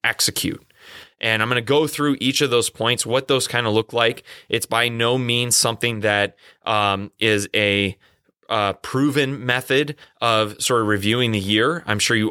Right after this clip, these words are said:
all have a way of reviewing, uh, your progress, and I hope that you do that. Um, 'cause like I said, all too often we get caught up in the rush and we don't ever pat ourselves on the back for what exactly we've accomplished and then look to what's next. So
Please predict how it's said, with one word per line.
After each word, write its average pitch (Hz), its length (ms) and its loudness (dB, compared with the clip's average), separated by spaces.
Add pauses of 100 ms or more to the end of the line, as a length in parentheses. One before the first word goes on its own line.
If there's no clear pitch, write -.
all 110 220 2
have 113 260 -2
a 107 60 -2
way 104 400 2
of 101 380 0
reviewing, 113 680 0 (360)
uh, 107 140 0
your 101 200 0
progress, 110 540 -2
and 107 100 0
I 101 60 4
hope 123 300 0
that 113 200 0
you 107 100 2
do 104 220 -2
that. 151 320 0 (380)
Um, 107 340 0
'cause 107 140 -2
like 107 80 2
I 107 80 2
said, 107 200 2
all 104 140 2
too 120 220 -2
often 120 260 0
we 104 80 0
get 104 140 2
caught 117 260 0
up 120 140 -2
in 117 80 -4
the 113 80 -2
rush 117 480 0
and 95 100 -2
we 101 140 0
don't 113 360 2
ever 107 220 0
pat 107 240 -2
ourselves 98 340 0
on 98 120 0
the 95 40 -4
back 98 280 0
for 104 120 0
what 95 180 2
exactly 95 320 0
we've 95 140 0
accomplished 101 540 0
and 98 140 0
then 101 180 0
look 98 220 0
to - 100 -4
what's 95 280 0
next. - 420 -2 (500)
So 131 440 2